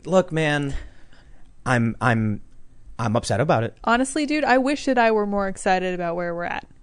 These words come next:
Speaker 1: I'm
Speaker 2: I
Speaker 1: not
Speaker 2: wish
Speaker 1: excited
Speaker 2: I,
Speaker 1: about
Speaker 2: I,
Speaker 1: any of this.
Speaker 2: see, I wish that I was excited. I wish I had a candidate that I was really gung-ho about.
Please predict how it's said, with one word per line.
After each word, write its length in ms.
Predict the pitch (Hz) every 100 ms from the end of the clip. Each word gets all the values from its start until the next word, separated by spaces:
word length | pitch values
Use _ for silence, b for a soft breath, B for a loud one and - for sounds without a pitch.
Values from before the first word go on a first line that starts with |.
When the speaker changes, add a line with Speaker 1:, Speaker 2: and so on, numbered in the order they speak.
| -
Speaker 1:
I'm 140 | -
Speaker 2:
I 20 | -
Speaker 1:
not 40 |
Speaker 2:
wish 140 | 233 -
Speaker 1:
excited 200 | 226 208
Speaker 2:
I, 20 |
Speaker 1:
about 100 | 202
Speaker 2:
I, 40 |
Speaker 1:
any 120 | 202 101
of 60 |
this. 220 | 95 - -
Speaker 2:
see, 200 | - 214
I 80 | 196
wish 440 | 214 214 - -
that 120 | 202
I 120 | 185
was 180 | 185 185
excited. 420 | 185 - 185 - -
I 80 | 226
wish 200 | 254 254
I 40 | 233
had 140 | 208
a 40 |
candidate 360 | 185 220 196 190
that 120 | -
I 80 | 180
was 180 | 180 185
really 320 | 202 202 196
gung-ho 580 | 180 185 180 180 185 185
about. 320 | 180 165